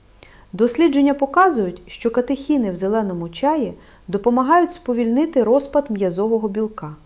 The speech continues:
Це означає, що ви можете зберегти свою силу і водночас сприяти росту нової м'язової маси. Іншими словами,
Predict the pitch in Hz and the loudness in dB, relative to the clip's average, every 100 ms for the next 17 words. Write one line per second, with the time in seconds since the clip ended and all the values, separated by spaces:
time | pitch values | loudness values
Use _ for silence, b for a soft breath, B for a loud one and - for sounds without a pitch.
0 | _ b b b b b - 285 294 262 | _ b b b b b 2 4 4 4
1 | 277 277 359 349 190 - - 247 254 285 | 0 2 2 2 -2 -6 -6 -2 2 2
2 | 302 254 240 190 185 254 277 - 269 - | 2 0 -2 -2 2 2 0 -2 -4 -4
3 | 185 180 170 - 330 311 170 B B B | -6 -6 -6 -4 -2 -2 -6 B B B
4 | - 220 214 196 294 330 311 - 226 202 | -6 0 0 2 0 0 -6 -4 -2 0
5 | 240 269 208 208 269 - 202 175 165 226 | 0 0 -2 0 -2 -4 -8 -6 -2 0
6 | 285 294 208 170 165 165 214 226 196 156 | 2 0 -2 -4 -6 -4 -4 -4 -6 -8
7 | 156 - - _ _ b b b b - | -10 -18 -20 _ _ b b b b 0
8 | 294 277 269 262 269 262 311 339 196 | 0 2 0 0 0 2 2 0 -2